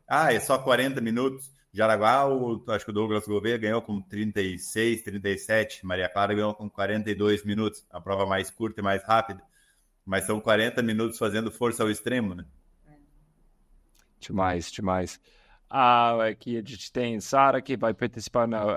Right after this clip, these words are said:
Speaker 2: a, a primeira treze quilômetros. Sara, bo-, boa sorte. Vai, eu, eu tô torcendo para você ter uma boa esper-, ah, boa vivência lá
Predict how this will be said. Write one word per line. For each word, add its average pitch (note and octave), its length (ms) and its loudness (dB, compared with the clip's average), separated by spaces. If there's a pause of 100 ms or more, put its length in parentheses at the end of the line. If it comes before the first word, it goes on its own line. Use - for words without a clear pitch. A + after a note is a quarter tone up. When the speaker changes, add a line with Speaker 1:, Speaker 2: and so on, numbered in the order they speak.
(160)
Speaker 2:
a, G2 180 -2
a G#2 120 -2
primeira B2 640 -4
treze C3 420 -6
quilômetros. G2+ 840 -4 (400)
Sara, F#2+ 300 -2
bo-, G2 180 0
boa G2 220 -4
sorte. G#2 280 -8
Vai, G2+ 200 0 (340)
eu, G2+ 220 -2
eu F#2+ 240 -8
tô G2 380 -8 (340)
torcendo C3+ 420 0
para A#2+ 200 0
você A#2 340 -4
ter A#2+ 180 -4
uma A2+ 140 -2
boa A2+ 340 -2
esper-, - 520 -6
ah, G2+ 240 0
boa A2 500 0
vivência A2 680 -4
lá A#2 400 0